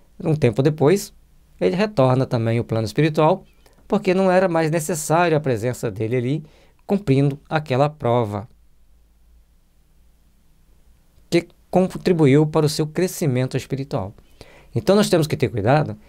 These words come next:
porque nós achamos assim, "Ah, fulano é um grande músico, ele deve ser um espírito muito evoluído."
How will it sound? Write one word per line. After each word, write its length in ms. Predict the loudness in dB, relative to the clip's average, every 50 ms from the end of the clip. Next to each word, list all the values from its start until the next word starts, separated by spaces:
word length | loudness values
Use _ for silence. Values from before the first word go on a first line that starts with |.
| -20 _ _ _ _
porque 220 | 0 0 2 2
nós 180 | 4 4 4 4
achamos 440 | 4 2 2 2 2 2 2 2 0
assim, 320 | -2 -4 -6 -8 -8 -10 -16 _ -20 -20 -20 _ _
"Ah, 500 | -6 0 2 4 4 4 4 2 0 -2 -6 -10 _ _ _ -20 -20 -20 _ _ _
fulano 560 | -8 -4 -4 -2 2 2 4 4 4 4 4
é 20 |
um 80 | 4 2
grande 300 | 2 2 2 0 0 0
músico, 800 | -2 -2 0 0 0 0 0 0 -2 -4 -4 -6 -8 -12 -12 -14 _ _ _ _ _ _ _ 2
ele 160 | 2 2 4
deve 180 | 4 2 2 2
ser 120 | 2 0
um 20 | -2
espírito 320 | 0 0 -2 -2 0 -2
muito 160 | -4 -4 -2
evoluído." 560 | -2 -2 -2 -2 -2 -4 -6 -6 -8 -10 -14